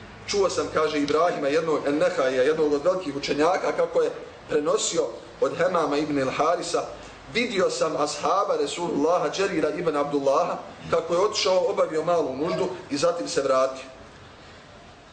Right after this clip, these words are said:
Šta je uradio? Abdestio je i potrao je po svojim, po svojim mestvama. Dakle, nije skinuo mestve da opere noge opet, zato što je imao abdest. „Thumma qama fa salla”, zatim je stao na namaz i namaz je,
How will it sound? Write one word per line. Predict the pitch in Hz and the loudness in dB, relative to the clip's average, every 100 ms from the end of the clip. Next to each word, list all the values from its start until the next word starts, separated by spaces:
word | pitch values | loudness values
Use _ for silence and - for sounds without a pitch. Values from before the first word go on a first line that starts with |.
| - - | -14 -6
Šta | - 202 | -2 0
je | 170 | 2
uradio? | 147 143 180 185 156 - - - | 2 2 2 0 -4 -4 -8 -2
Abdestio | 160 165 165 - 180 | -2 -2 -8 -6 -2
je | 202 175 - - - | 0 0 -4 -16 -8
i | 160 160 | -6 0
potrao | 202 - 165 147 | -2 2 2 2
je | 135 | 0
po | 131 | -2
svojim, | - 180 175 156 - - - - | 0 0 0 -2 -6 -14 -10 -2
po | 143 | 0
svojim | - 160 139 | 2 0 2
mestvama. | 143 - 120 123 | 0 0 -2 0
Dakle, | 151 - 147 | 0 2 0
nije | 185 165 | 2 0
skinuo | - 190 156 139 | 0 -4 -2 0
mestve | 170 - - 190 - - - - | 0 0 -2 -2 -4 -16 -20 0
da | 151 | 0
opere | 165 160 147 | 2 0 0
noge | 156 147 131 | 0 2 0
opet, | - 98 | 0 -4
zato | 139 143 147 | -4 -2 -2
što | 160 | 0
je | 160 | 0
imao | 160 113 | 2 0
abdest. | 110 - - - - - - - | 0 -4 -12 -16 -20 -20 -20 -4
„Thumma | 202 214 170 170 | -2 0 -2 0
qama | 196 202 175 151 | 0 2 0 0
fa | 147 | 0
salla”, | 175 160 143 | 0 0 0
zatim | 170 180 151 | 0 -2 -2
je | 147 | -2
stao | - 202 151 | 0 0 0
na | 147 | 0
namaz | 175 185 165 - | 0 0 0 -2
i | 175 170 - - - - - - | -8 -8 -12 -18 -20 -20 -18 -2
namaz | 156 160 147 143 | 0 2 0 0
je, | 170 | -2